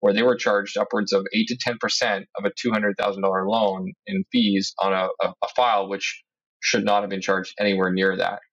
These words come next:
You need to work with someone who is, uh, transparent and providing you good advice, because if someone's just there to try and get that money, again, it's not common, but you gotta ask at least the questions and make sure that you get a good answer.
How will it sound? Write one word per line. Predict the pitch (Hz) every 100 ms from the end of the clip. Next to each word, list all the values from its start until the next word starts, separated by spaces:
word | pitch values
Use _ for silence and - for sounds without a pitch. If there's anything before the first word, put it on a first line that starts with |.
| _ _ _ _
You | 110 110
need | 123
to | 127
work | 120 120 120
with | 117
someone | 113 107 104
who | 104 104
is, | 101 101 101 98 95 - - -
uh, | 98 98 98 95 98 -
transparent | - 131 120 - - 113 120 170 - - _ _ _
and | - 104
providing | 104 107 104 110 104
you | 92 -
good | 98
advice, | 101 101 95 95 - - - -
because | 117 104 101
if | -
someone's | 123 117 101
just | 107 -
there | 110 104 101
to |
try | 95 110 101
and | 98 92
get | 101
that | 98 98
money, | 101 98
again, | 101 101
it's | 98
not | 123 135 - -
common, | 117 120 131 151 156 - _ _ _ _
but | -
you | 104
gotta | 113 113 113
ask | 110 113 - 123
at | 123
least | 117 -
the | -
questions | - 120 113 - 95 98 - - -
and | 101 98
make | 95 -
sure | 104 98
that | 95
you | 98
get | 98
a | 90
good | 95
answer. | 90 95 - -